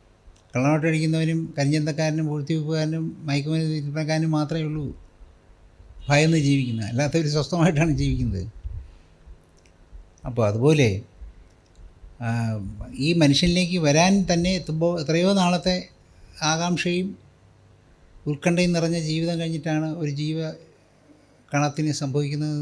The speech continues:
സാറ് മനസ്സിലാക്കണം. അതുകൊണ്ടാണ് "ജന്തുനാം നരജന്മ ദുർലഭം" എന്ന്, ആ, ഗ്രന്ഥങ്ങൾ ഉദ്ഘോഷിക്കുന്നത്. മനുഷ്യനായി ജനിച്ചു കഴിയുമ്പോൾ അതിൻ്റെ പുറകോട്ടുള്ള പോക്കെന്ന് പറയുന്നത് വരൽ-, വളരെ വിരളമാണ്.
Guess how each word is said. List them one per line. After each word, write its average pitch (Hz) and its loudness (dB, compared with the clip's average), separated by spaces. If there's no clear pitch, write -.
സാറ് 135 -6
മനസ്സിലാക്കണം. 113 -8
അതുകൊണ്ടാണ് 180 0
"ജന്തുനാം 160 -2
നരജന്മ 147 -2
ദുർലഭം" 135 -6
എന്ന്, 131 -4
ആ, 143 -4
ഗ്രന്ഥങ്ങൾ 135 0
ഉദ്ഘോഷിക്കുന്നത്. 113 -2
മനുഷ്യനായി 196 2
ജനിച്ചു 185 2
കഴിയുമ്പോൾ 196 4
അതിൻ്റെ 185 0
പുറകോട്ടുള്ള 180 0
പോക്കെന്ന് 180 0
പറയുന്നത് 180 0
വരൽ-, 170 -4
വളരെ 170 -2
വിരളമാണ്. 156 0